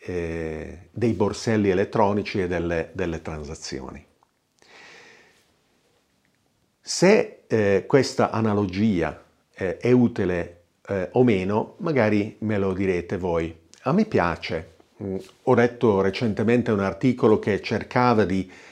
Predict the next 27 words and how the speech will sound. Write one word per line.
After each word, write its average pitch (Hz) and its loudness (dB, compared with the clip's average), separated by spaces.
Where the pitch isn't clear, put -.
eh, 98 2
fare 127 6
un'analogia 98 2
simile, 120 0
eh, 98 0
tra 120 2
Bitcoin 120 0
e 101 0
la 101 0
meccanica 98 -4
quantistica. 92 -10
E - -2
quella 147 6
l'ho 110 6
trovata, 113 2
eh, 95 -2
particolarmente 113 0
poco 110 2
illuminante, 98 -2
anche 165 -2
perché, 123 2
eh, 87 -2
la 117 0
maggior 110 2
parte 117 2
delle 95 2
persone 90 -4